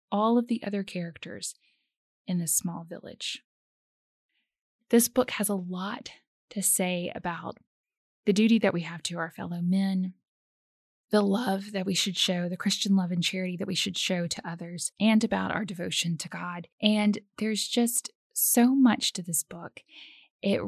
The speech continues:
really gives so many examples about true love and disordered love,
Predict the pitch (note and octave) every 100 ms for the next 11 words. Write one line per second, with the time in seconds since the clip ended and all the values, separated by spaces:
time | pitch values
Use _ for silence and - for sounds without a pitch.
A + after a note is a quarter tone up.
0 | F3+ G#3 A3+ A#3+ A#3+ A#3 - F#3 F#3 F3
1 | F3 - - G3 G3 G3 F#3+ F#3 F#3+ F3
2 | E3+ E3+ - F3 - F3+ F#3 F3 - _
3 | _ _ - - B3 A#3+ A3 G#3 G3 E3
4 | E3 - - F#3+ G3 - F#3 F3+ E3+